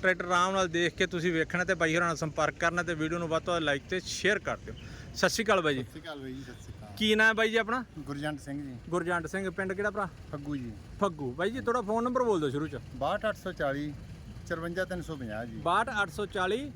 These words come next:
Speaker 2: ਚੁਰੰਜਾ ਤਿੰਨ ਸੌ ਪੰਜਾਹ ਜੀ।
Speaker 1: ਚੁਰੰਜਾ ਤਿੰਨ ਸੌ ਪੰਜਾਹ। ਬਾਈ ਹੋਰਾਂ ਦਾ ਫੋਨ ਨੰਬਰ ਆ। ਫੱਗੂ ਤੁਹਾਡਾ ਹਰਿਆਣੇ ਚ ਪੈ ਜਾਂਦਾ ਨਾ?
Speaker 2: ਹਾਂਜੀ, ਹਾਂਜੀ।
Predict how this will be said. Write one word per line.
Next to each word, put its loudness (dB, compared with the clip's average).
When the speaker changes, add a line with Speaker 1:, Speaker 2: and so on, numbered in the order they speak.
Speaker 2:
ਚੁਰੰਜਾ -2
ਤਿੰਨ -6
ਸੌ -6
ਪੰਜਾਹ -8
ਜੀ। -8
Speaker 1:
ਚੁਰੰਜਾ 2
ਤਿੰਨ -2
ਸੌ 0
ਪੰਜਾਹ। 0
ਬਾਈ 2
ਹੋਰਾਂ 0
ਦਾ 0
ਫੋਨ -4
ਨੰਬਰ -2
ਆ। 2
ਫੱਗੂ 0
ਤੁਹਾਡਾ 2
ਹਰਿਆਣੇ 0
ਚ -4
ਪੈ 0
ਜਾਂਦਾ 0
ਨਾ? 0
Speaker 2:
ਹਾਂਜੀ, -2
ਹਾਂਜੀ। -6